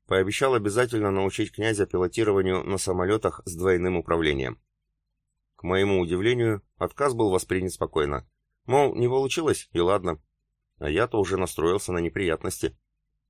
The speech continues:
К Ревелю подходил с опаской. Несколько попыток установить радиосвязь с берегом пропали в туне.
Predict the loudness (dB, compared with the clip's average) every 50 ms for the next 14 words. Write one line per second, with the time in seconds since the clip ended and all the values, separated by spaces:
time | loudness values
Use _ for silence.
0 | _ _ _ _ _ _ _ _ _ _ _ 0 4 4 6 6 6 4 4 2
1 | -2 0 0 2 2 2 2 2 0 0 2 2 0 0 0 -4 -6 -8 -8 _
2 | _ _ _ _ _ -2 0 0 2 2 0 0 0 0 -2 0 -2 -2 0 -2
3 | -2 -2 -2 -4 -4 -2 0 0 0 0 -2 -4 -2 0 0 0 2 2 0 0
4 | 0 0 2 2 2 2 0 0 0 2 2 2 2 0 0 0 -2 -2 0 0
5 | 0 0 -2 -4 -4 -4 -2 -2 -2 -4 -6